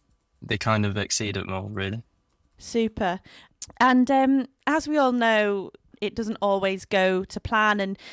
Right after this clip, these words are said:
Speaker 2: no matter how much preparation you can put, you put in ahead of the show, sometimes it just doesn't work out. And yeah, we do all have times we'd,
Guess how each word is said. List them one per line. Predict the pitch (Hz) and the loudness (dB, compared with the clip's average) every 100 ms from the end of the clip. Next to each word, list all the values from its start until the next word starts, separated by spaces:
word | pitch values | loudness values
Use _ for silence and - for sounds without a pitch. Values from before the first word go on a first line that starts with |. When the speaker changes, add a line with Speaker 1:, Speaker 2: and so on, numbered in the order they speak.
| - - - | -20 -20 -14
Speaker 2:
no | - 254 | 0 2
matter | 233 208 | 4 2
how | 208 208 | 2 2
much | 208 - | 2 0
preparation | 208 190 196 190 196 196 | 0 0 0 -2 -2 -8
you | 190 | -8
can | - 196 | -8 -8
put, | - 175 - | -6 -6 -6
you | 196 | -8
put | - 196 | -2 0
in | 185 | 0
ahead | 185 180 | -2 -4
of | 180 | -4
the | 185 | -6
show, | - 190 180 175 | 2 4 4 2
sometimes | - 185 180 180 180 180 | -4 -4 -2 -2 -2 -6
it | - | -10
just | 185 - | -10 -6
doesn't | 185 180 175 | -4 -4 -2
work | 175 175 | -2 0
out. | 175 170 170 | 2 2 2
And | - 170 170 | 0 -2 -4
yeah, | 202 190 | 0 0
we | 170 175 | 0 -4
do | 185 180 | -4 -2
all | - 175 | 0 0
have | 170 160 | -2 -6
times | - 175 175 175 | -2 -2 -2 -6
we'd, | 170 | -10